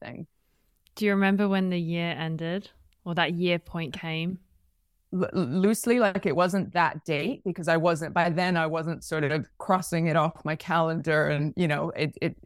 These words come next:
Speaker 1: I'd lost it a little bit, but it was sort of, it looked, I think a week had passed or something from the date and going, "Oh, like, I'm now studying. Um, I, I have a support network. I can be honest with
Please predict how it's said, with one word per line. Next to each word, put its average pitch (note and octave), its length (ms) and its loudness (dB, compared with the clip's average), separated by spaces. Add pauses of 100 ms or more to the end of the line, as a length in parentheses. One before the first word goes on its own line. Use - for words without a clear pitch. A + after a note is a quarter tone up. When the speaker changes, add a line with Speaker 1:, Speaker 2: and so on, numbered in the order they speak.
Speaker 1:
I'd D#3 200 2
lost E3+ 340 2
it - 80 -6
a D#3 60 -2
little D3+ 340 -6
bit, - 240 -6
but D#3 100 0
it D3 80 2
was D#3 180 -2
sort F3 240 2
of, D#3 220 0 (540)
it - 140 -2
looked, E3+ 240 -2 (280)
I E3 80 0
think F#3 180 0
a E3+ 40 0
week D#3+ 260 0
had E3+ 140 -14
passed - 480 -4
or E3+ 60 -2
something D3 400 -4
from E3 240 0
the D3+ 120 -4
date C3 260 -4
and D#3 100 -4
going, D#3 200 0
"Oh, A3+ 360 0 (340)
like, - 380 0 (340)
I'm E3 160 2
now F3 160 4
studying. D#3+ 800 -2 (320)
Um, D#3 340 2
I, D#3 220 2 (140)
I D#3+ 200 4
have E3 220 -2
a D#3+ 80 -6
support - 440 -2
network. D#3 680 -4
I D#3+ 160 2
can E3+ 220 -4
be E3 260 -2
honest F3+ 580 2
with D#3 360 -4